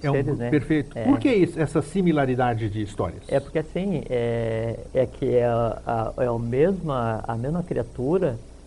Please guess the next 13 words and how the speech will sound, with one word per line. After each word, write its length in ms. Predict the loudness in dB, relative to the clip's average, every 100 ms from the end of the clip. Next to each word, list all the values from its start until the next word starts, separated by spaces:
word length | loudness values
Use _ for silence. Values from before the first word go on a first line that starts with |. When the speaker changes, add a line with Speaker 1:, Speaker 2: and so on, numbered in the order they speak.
| -20 -18 -14 -8
Speaker 1:
vindo 400 | -4 0 2 2
em 40 |
determinados 600 | 0 0 0 2 -2 -2 -4
períodos 340 | -2 0 -2 0
da 100 | 0
humanidade. 600 | 0 -2 -2 -2 -2 -4 -6 -16 -18 -4
A 120 | -2
mesma 300 | 2 4 4
ordem 440 | 4 6 6 4 0
que 100 | 0
dá 140 | 0
suporte 720 | 0 -4 0 2 4 2 0 -4
vem, 360 | -2 -2 -2